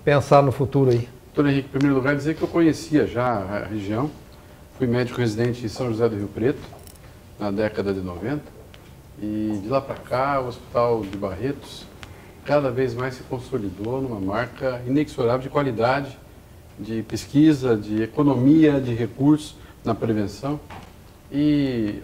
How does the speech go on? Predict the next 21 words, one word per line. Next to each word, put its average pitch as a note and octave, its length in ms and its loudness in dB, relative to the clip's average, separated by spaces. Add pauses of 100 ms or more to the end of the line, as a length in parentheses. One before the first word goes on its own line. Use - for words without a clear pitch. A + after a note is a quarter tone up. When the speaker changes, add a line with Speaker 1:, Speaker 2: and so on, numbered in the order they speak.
Speaker 2:
hoje C#3+ 280 0
aqui C#3 240 -6
com C3 180 -8
o - 20 -2
governador, G#2 640 -2 (760)
é, - 100 -12 (720)
entendemos C3 540 0
o C#3+ 60 -2
porquê D3 380 0
disso. G2+ 420 -6 (580)
Nós G#2 100 -12
estamos B2+ 200 -8
falando C3+ 400 0
de B2 280 -4 (160)
tratamentos A#2 600 -2
de G#2 100 -6
vanguarda, B2 680 -2 (800)
com G#2+ 100 -8
técnicos A#2 640 -4
aqui, G2+ 280 -6
médicos A2+ 760 -2